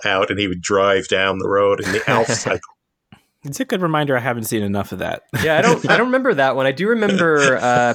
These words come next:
Speaker 2: Batgirl on her weird little, like,
Speaker 1: Oh.
Speaker 2: motocross thing,
Speaker 1: Well,
Speaker 2: but I
Speaker 1: well,
Speaker 2: don't.
Speaker 1: yeah.
Speaker 2: Yeah.
Speaker 1: Yeah.
Speaker 3: Alfred sometimes is the guy who does the gadgets, and
Speaker 1: Right.
Speaker 3: here he, G has just procured the gadgets.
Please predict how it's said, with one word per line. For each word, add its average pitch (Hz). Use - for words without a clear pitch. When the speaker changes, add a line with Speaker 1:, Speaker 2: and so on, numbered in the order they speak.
Speaker 2:
Batgirl 117
on 104
her 110
weird 101
little, 95
like, 92
Speaker 1:
Oh. 113
Speaker 2:
motocross 85
thing, 85
Speaker 1:
Well, 80
Speaker 2:
but 107
I 110
Speaker 1:
well, 120
Speaker 2:
don't. 85
Speaker 1:
yeah. 92
Speaker 2:
Yeah. 294
Speaker 1:
Yeah. 87
Speaker 3:
Alfred 226
sometimes 196
is 185
the 185
guy 175
who 180
does 175
the 170
gadgets, 165
and -
Speaker 1:
Right. 180
Speaker 3:
here 208
he, 185
G -
has 151
just -
procured 147
the 110
gadgets. 85